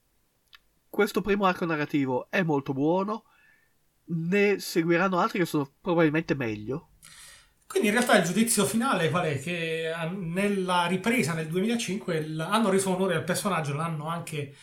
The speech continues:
Speaker 2: sviluppato in, eh, e portato in territori inesplorati.
Speaker 1: Sì,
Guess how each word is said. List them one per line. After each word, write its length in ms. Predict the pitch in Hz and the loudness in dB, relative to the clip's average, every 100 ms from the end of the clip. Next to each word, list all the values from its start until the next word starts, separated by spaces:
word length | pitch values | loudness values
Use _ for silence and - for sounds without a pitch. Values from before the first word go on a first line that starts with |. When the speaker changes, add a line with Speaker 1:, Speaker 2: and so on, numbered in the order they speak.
| - - | -20 -8
Speaker 2:
sviluppato 800 | 147 135 175 180 - 165 160 147 | -6 -4 -4 -6 -2 -2 -2 -6
in, 180 | 147 147 147 147 143 139 135 135 - | -6 -8 -8 -8 -8 -6 -6 -6 -6
eh, 60 | |
e 20 | 170 | -4
portato 420 | 175 175 180 170 | -4 -2 -4 -4
in 120 | 151 | -6
territori 480 | 170 160 175 170 156 | -4 -4 -2 -2 -4
inesplorati. 800 | 156 - 160 156 135 - 135 - _ - - | -6 -8 -8 -8 -8 -8 -12 -12 _ -20 -18
Speaker 1:
Sì, 380 | - - 262 | -2 4 4